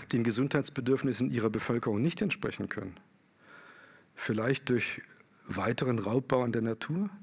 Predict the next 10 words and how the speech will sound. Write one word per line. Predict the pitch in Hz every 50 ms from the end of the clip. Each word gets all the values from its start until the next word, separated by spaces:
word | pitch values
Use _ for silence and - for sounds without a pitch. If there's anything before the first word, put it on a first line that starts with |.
| - - -
oder | - 110 110
durch | 104 107 101 -
die | - 135 - -
Öffnung | - 117 - - - 156 147 151
ihrer | 135 127 110 107 101
Märkte | 95 98 98 113 143 - - - 165 160 - - - - - - - _
für | - - - 123 120
ausländische | 117 113 - - 123 113 107 113
Investor-, | 117 104 101 104 - - 117 104 - - -
Investoren, | - 107 107 110 107 - - - 123 143 170 190 196 196